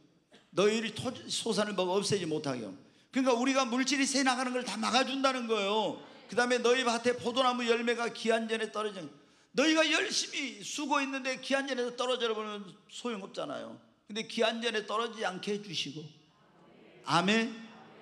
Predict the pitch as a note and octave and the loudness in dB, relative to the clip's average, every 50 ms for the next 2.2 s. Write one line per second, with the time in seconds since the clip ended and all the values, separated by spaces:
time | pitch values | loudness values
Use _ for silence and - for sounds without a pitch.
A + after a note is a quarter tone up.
0 | - - - - C#4+ D4+ C#4+ C#4 G#3+ F3 C#3 C3+ A#2+ A#2 - G#3+ A3+ A3+ G#3+ G#3+ | -20 -20 -4 0 0 2 2 2 0 0 -2 -4 -6 -2 0 4 4 4 4 4
1 | G#3 F#3 - - G#3+ G3+ G#3+ F#3+ G3 F#3+ F3+ E3+ D#3+ B2+ B2 - A#2+ A#2 A2 G2 | 2 2 0 0 -2 -2 0 2 2 2 2 2 0 -2 -2 -4 -6 -6 -6 -8
2 | - - - - | -10 -14 -16 -20